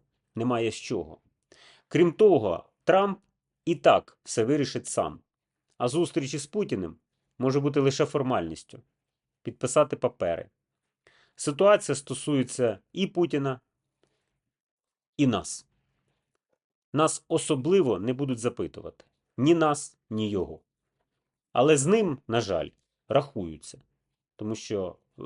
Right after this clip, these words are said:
на його боці сила. Сила, ресурси. А на нашому боці справедливість, мораль, невинуватість в цьому.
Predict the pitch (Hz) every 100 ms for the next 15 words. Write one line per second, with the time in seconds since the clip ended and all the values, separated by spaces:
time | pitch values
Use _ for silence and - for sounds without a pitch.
0 | - _ 123 139 147 160 127 131 - -
1 | - _ - - 170 123 80 - _ _
2 | _ _ _ _ - - 208 156 98 98
3 | - - 147 117 - 90 _ _ _ _
4 | - 113 143 180 202 - 131 110 95 85
5 | - _ _ - - 165 180 131 104 95
6 | 87 - _ _ _ _ _ _ - 117
7 | 123 104 90 82 _ _ _ _ _ _
8 | _ _ _ _ _ _ 120 147 165 160
9 | 139 156 - 92 - - - - 101 80